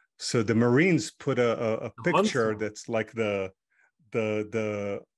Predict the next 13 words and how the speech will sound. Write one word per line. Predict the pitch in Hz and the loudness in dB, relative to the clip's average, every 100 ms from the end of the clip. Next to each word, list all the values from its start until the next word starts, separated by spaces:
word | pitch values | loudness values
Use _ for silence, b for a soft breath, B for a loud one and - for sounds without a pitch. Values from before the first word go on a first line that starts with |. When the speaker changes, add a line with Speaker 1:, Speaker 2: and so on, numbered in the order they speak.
| _ - | _ -10
Speaker 1:
uh, | 110 123 | -6 -2
an | 120 151 | 0 0
advertisement | 143 160 147 156 113 110 101 | 2 2 0 -2 -2 -2 -4
for | - 135 | -8 -6
the | 143 | -2
Marines | 147 113 95 95 92 95 110 - | -2 -2 -4 -8 -10 -10 -14 -16
with | 127 101 117 - | -8 -4 -4 -2
a | 107 | -4
helmet. | 110 151 127 95 - | 0 0 2 0 -2
It's, | 110 - | -8 -8
it's | - 110 - | -10 -8 -4
like | 113 - | -4 0
the, | 117 104 | 0 0